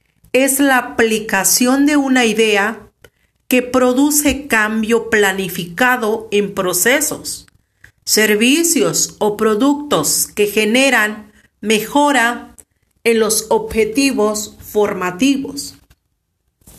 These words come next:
La mejora puede ser reducir el esfuerzo, reducir el coste, aumentar la rapidez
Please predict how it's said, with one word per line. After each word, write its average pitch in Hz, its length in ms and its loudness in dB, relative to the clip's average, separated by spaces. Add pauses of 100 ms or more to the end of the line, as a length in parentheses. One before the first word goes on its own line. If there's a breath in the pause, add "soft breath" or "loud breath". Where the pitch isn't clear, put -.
(840 soft breath)
La 240 200 2
mejora 330 680 0
puede 285 400 2
ser 247 580 0 (220)
reducir 196 680 0
el 247 160 2
esfuerzo, 214 960 -2 (680 loud breath)
reducir 311 640 2
el 285 220 0
coste, 214 720 -2 (640)
aumentar 240 800 0
la 302 160 2
rapidez 208 960 0